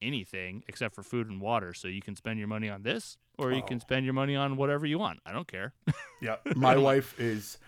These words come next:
Speaker 2: an absolute shark when it comes to sales, and that's,
Speaker 1: Mm-hmm.
Speaker 2: like, one of her sales tactics was, like, that,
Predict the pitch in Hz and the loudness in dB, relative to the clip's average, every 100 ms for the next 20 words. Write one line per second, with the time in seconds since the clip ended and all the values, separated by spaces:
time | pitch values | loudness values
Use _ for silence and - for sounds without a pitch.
0 | - - - - 123 117 117 - 127 - | -20 -20 -14 -6 -2 0 0 -2 -4 -4
1 | - - 101 117 - 131 120 - 120 120 | -10 -4 -2 -2 -4 -2 -2 0 0 0
2 | 123 127 123 143 143 - - 117 117 123 | -2 0 2 0 -2 -12 -2 2 4 4
3 | 139 107 - 107 110 110 104 98 107 101 | 4 2 0 -4 -2 0 0 -2 -4 -4
4 | - 95 95 - - 90 - 92 - - | -4 -4 -6 -6 -6 -6 -8 -12 -12 -10
5 | 110 107 110 98 98 98 - - _ _ | -4 -4 -2 -2 -2 -6 -16 -20 _ _
6 | _ _ _ _ - 131 120 101 98 | _ _ _ _ -8 2 4 4 0